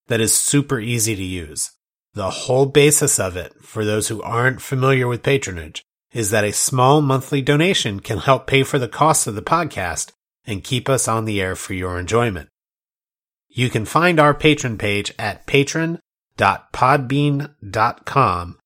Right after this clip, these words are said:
slash home gastronomics. There are a bunch of options for what level you want to support us. Of course, the higher the level,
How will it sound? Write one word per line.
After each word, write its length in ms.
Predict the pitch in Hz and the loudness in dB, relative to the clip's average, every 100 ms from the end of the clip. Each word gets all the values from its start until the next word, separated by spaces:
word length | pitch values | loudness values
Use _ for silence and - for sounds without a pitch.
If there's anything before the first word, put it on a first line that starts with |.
| _ _ | _ _
slash 520 | - - 120 101 92 - | -6 -2 2 2 2 -4
home 500 | - 113 131 135 123 | -2 0 2 0 2
gastronomics. 1000 | 120 117 - 123 92 76 - - - - _ _ _ _ _ _ _ | 0 0 -2 -4 -4 -6 -16 -12 -12 -12 _ _ _ _ _ _ _
There 180 | 98 110 | 0 4
are 100 | 107 | 4
a 100 | 107 | 2
bunch 280 | 98 123 120 | 2 0 2
of 60 | 143 | 4
options 680 | 160 196 - 135 131 - - | 6 6 4 -2 -2 -4 -6
for 200 | - 110 | -4 0
what 240 | 120 120 | 2 0
level 380 | 120 123 131 139 | 4 4 6 2
you 160 | 120 | 0
want 240 | 117 113 104 | -2 -4 -4
to 120 | 131 | -4
support 400 | - 131 - 135 | -2 -2 2 2
us. 320 | - - - - _ _ | 0 -10 -12 -12 _ _
Of 200 | - 98 | -8 -6
course, 320 | - 123 113 | 0 0 0
the 100 | - | -4
higher 300 | 95 104 101 | -4 -2 -2
the 100 | 110 | 0
level, 540 | 117 147 139 127 123 | 4 6 6 2 0